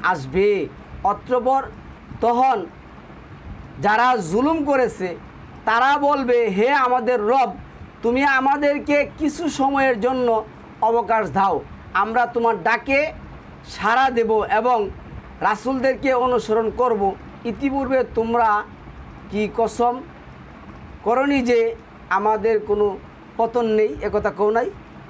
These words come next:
একথা তো বলছো। তারপরে বিয়াল্লিশের পনেরোতে যেটা আসছে,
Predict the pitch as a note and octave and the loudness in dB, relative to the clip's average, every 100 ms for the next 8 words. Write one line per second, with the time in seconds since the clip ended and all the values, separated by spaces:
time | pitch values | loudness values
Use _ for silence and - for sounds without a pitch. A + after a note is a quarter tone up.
0 | - - - - - - - - - - | -20 -20 -20 -18 -20 -18 -18 -18 -18 -20
1 | - - - G#3+ A3+ A#3 A3+ B3 A3+ F3+ | -20 -8 -2 0 2 2 2 2 0 -2
2 | C#3 - - - - - - - - - | -2 -4 -14 -14 -16 -20 -20 -20 -20 -18
3 | - - - G#3+ A#3 B3+ C#4 C4 B3 B3 | -18 -18 -2 0 2 2 2 2 2 2
4 | B3 A3 G#3+ B3 B3 B3 A#3 A3+ A3 F3 | 0 -2 0 0 0 -2 -2 0 0 0
5 | - F#3+ | -6 -8